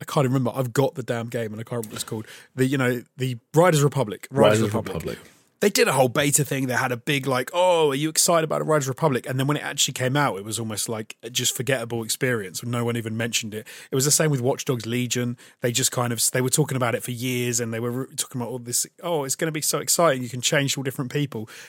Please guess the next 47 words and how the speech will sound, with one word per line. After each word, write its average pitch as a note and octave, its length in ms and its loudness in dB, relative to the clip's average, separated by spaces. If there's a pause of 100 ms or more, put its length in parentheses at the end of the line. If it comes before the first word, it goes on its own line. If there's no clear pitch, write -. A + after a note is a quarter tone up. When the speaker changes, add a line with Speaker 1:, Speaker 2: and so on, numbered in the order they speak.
(140)
Speaker 1:
And B2+ 100 0
then B2+ 100 2
when C3+ 100 2
they C3 80 4
released B2+ 400 2
it, A2 40 -6
it G#2 60 -10
was B2 140 -2
almost B2 180 -2
like B2+ 100 0
they B2+ 80 0
didn't A#2+ 280 -2
wanna A#2+ 160 -2
release A#2 340 0
it. A2 160 -8
And A#2 140 -10
they A#2 100 -8
just A2+ 200 -2
sort C3 120 -4
of A#2 100 -10
went, A2 220 -4 (400)
"Oh B2 80 0
yeah, A#2 140 2
by A2+ 140 0
the A2+ 60 0
way, A2+ 80 0
that A2 120 -4
game A#2 180 -4
came G#2 220 -10
out." F#2+ 180 -20 (500)
It's, - 200 -2
and D3 240 2
this A3+ 320 4
is C3 120 -2
a B2+ 60 0
game B2+ 220 2
that B2 100 -2
we C#3 120 -6
talked F#3 280 2
about B2+ 200 0
a - 20 -8
few D3+ 220 -2
times, G#2 500 -6 (560)
like, A2+ 220 -2
over A#2+ 160 -2
the A2 100 -8
years, A2 480 -4